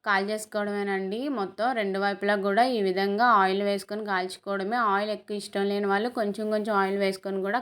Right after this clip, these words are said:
కాల్చుకోవచ్చు. ఇదిగోండి, అన్నీ కూడా నేను ఇలా చేసేసుకున్నాను. నేను తీసుకున్న పప్పు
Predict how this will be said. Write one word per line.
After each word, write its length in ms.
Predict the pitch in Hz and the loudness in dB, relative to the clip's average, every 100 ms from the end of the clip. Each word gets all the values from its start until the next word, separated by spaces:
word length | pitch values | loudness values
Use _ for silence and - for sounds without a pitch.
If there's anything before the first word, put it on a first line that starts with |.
| 233 | 0
కాల్చుకోవచ్చు. 760 | 196 196 - 196 185 - 240 359 466 - _ _ _ - | 0 -2 -6 -8 -8 -6 -2 -2 -4 -16 _ _ _ -10
ఇదిగోండి, 440 | 214 214 208 240 220 | -6 -4 0 2 2
అన్నీ 220 | 202 202 | 2 -2
కూడా 140 | 208 220 | -2 -4
నేను 120 | 220 208 | -4 -2
ఇలా 120 | 202 196 | -2 -2
చేసేసుకున్నాను. 760 | 196 202 202 - 196 190 196 233 | -2 -2 -6 -6 -4 -2 -2 -2
నేను 160 | 233 214 202 | -4 -4 -4
తీసుకున్న 460 | 196 - 208 202 214 240 311 - _ - | -6 -8 -8 -4 -2 -4 -6 -12 _ -10
పప్పు 320 | 214 214 208 | -8 -8 -6